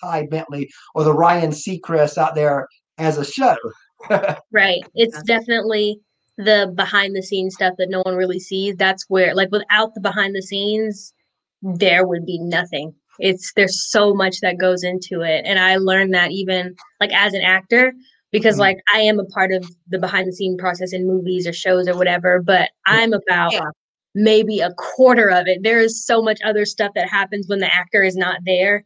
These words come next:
Speaker 2: to prepare
Speaker 1: Yeah.
Speaker 2: them and to prepare to have the actor. Like, there's
Speaker 1: Mm-hmm.
Speaker 2: just s-, so, so much that goes into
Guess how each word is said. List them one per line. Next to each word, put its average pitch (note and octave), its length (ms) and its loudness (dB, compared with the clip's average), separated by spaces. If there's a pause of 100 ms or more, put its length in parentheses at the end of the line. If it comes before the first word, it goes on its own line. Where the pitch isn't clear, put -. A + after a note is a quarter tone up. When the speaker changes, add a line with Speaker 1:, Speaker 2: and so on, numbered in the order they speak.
(120)
Speaker 2:
to A3 120 -4
prepare F3+ 420 0
Speaker 1:
Yeah. A3 40 2
Speaker 2:
them A3 380 0
and F3+ 160 -6
to F#3 180 -6 (160)
prepare F#3 340 -4
to F#3+ 60 0
have F#3+ 200 -4
the G3+ 80 -4
actor. G#3 320 -2
Like, F3+ 160 -4
there's G3 220 0
Speaker 1:
Mm-hmm. F#3 80 -4
Speaker 2:
just F3 100 -8 (340)
s-, - 200 -14 (140)
so, F3+ 680 2
so F3+ 220 -6
much E3 220 -6
that F#3+ 180 -2
goes F3 280 0
into F3 520 -6